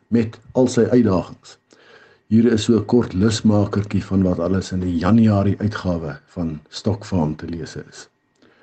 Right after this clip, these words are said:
Ons voorbladstories gaan oor dorper seleksie, die gebruik van hommeltuie in veeboerdery en die impak van oorgrensmisdaad op boere wat op die Lesotho grens boer.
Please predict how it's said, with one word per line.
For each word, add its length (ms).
Ons 260
voorbladstories 1000
gaan 440
oor 420
dorper 460
seleksie, 680
die 100
gebruik 360
van 200
hommeltuie 800
in 140
veeboerdery 680
en 160
die 100
impak 420
van 260
oorgrensmisdaad 1300
op 160
boere 320
wat 260
op 140
die 220
Lesotho 400
grens 500
boer. 400